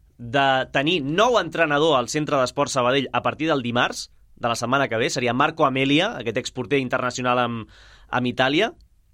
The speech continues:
Continuaria sent aquesta la seva, la seva idea. Eh,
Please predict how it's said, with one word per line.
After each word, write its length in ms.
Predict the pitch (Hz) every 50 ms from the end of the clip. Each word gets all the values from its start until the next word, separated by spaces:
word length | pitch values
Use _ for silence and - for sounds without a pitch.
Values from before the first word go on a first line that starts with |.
| _ _ _
Continuaria 600 | - 170 180 160 165 175 170 180 175 202 233 220 -
sent 160 | - 170 160 156
aquesta 320 | 139 147 139 - 151 135
la 140 | 131 131 131 127 123 123
seva, 520 | - - 143 131 135 127 123 120 113 113
la 100 | 110 113
seva 260 | 113 - 151 143 131 120
idea. 340 | 117 117 147 185 208 240 - _ _ _ _ _ _ - - _ _ -
Eh, 360 | 135 135 135 139 135 135 135